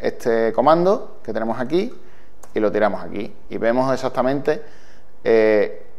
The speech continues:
qué es lo que hace el, el grep realmente, cuál es, cuál es la cadena de búsqueda que está encontrando. Recordad que el grep con el menos menos color os va a colorear la ocurrencia que ha encontrado dentro de la línea en cuestión.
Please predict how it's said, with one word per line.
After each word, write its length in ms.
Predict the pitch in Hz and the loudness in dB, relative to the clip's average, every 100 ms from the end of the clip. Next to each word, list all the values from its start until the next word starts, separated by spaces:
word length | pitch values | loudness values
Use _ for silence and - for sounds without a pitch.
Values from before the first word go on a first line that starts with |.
| - - | -8 2
qué 100 | 135 | 6
es 60 | |
lo 140 | 139 139 | 6 6
que 60 | |
hace 240 | 143 - 147 | 4 6 4
el, 220 | 131 - - | 4 -2 -2
el 180 | 110 | 0
grep 260 | 110 127 117 101 | 4 4 4 4
realmente, 400 | 117 113 107 95 | 4 4 0 2
cuál 200 | 110 127 | 6 8
es, 220 | 135 - 139 135 - | 6 6 4 2 8
cuál 160 | 127 | 8
es 60 | 139 | 10
la 120 | 143 | 6
cadena 320 | 139 131 135 | 6 6 8
de 60 | 135 | 8
búsqueda 400 | 139 139 151 147 | 8 4 6 6
que 60 | 123 | 4
está 120 | 120 | -2
encontrando. 560 | 110 110 98 95 95 92 | 0 0 2 0 0 -2
Recordad 500 | 104 104 101 120 139 | -2 0 6 8 8
que 100 | 135 | 6
el 120 | 117 | 6
grep 180 | 113 131 | 8 6
con 160 | 139 147 | 6 4
el 60 | |
menos 180 | 147 143 | 2 2
menos 200 | 139 135 | 2 0
color 460 | - 151 147 151 - - - - | 8 8 10 6 -2 -8 -8 0
os 180 | 120 | 6
va 100 | 117 | 8
a 40 | 127 | 10
colorear 600 | 143 143 139 143 156 - | 10 10 12 10 10 4
la 640 | 127 131 120 117 - - - | 4 8 12 10 8 -2 0
ocurrencia 920 | 120 - 113 120 156 156 156 165 - - - - - - - - | 0 2 2 6 6 6 6 6 6 -6 -8 -8 -8 -8 -8 0
que 100 | - | 8
ha 300 | 139 139 139 | 12 12 12
encontrado 720 | 139 131 139 135 156 151 160 | 10 6 4 8 10 10 8
dentro 400 | 160 139 143 151 | 6 4 6 6
de 100 | 147 | 8
la 120 | 123 110 | 8 8
línea 220 | 117 117 | 4 0
en 80 | 117 | 2
cuestión. 440 | 127 - 165 98 | 2 6 4 4